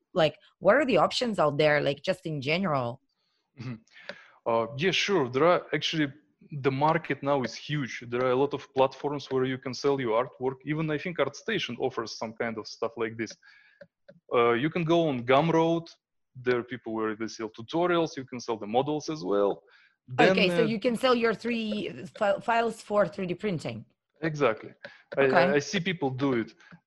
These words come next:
Speaker 2: but there are some specialized platforms.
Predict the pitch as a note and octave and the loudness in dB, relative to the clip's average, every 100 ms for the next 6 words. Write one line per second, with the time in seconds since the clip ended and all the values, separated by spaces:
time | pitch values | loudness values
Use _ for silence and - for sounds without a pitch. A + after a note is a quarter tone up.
0 | - D3 D3 C3+ D3+ F#3+ G3 G3 D#3+ - | -2 2 2 4 6 6 6 2 -2 -2
1 | - - D3 D#3 D3 - - A#2+ - F3 | -4 -2 0 2 0 -2 -4 -4 -2 -4
2 | F#3 - | -4 -8